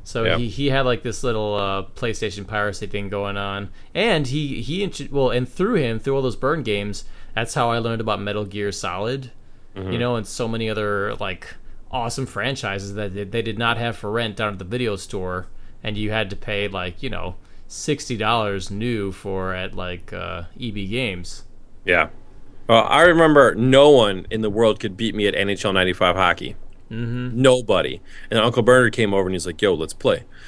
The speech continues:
Speaker 2: And so, uh,
Speaker 1: <laughs>
Speaker 2: we played, but he played with offsides.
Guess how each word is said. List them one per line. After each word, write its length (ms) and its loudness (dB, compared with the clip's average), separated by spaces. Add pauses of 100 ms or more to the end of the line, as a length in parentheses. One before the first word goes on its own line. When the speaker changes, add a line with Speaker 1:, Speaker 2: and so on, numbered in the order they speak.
(200)
Speaker 2:
And 260 6
so, 380 8
uh, 460 6
Speaker 1:
<laughs> 60 -14
Speaker 2:
we 120 10
played, 640 8
but 200 8
he 200 8
played 460 8
with 160 2
offsides. 960 2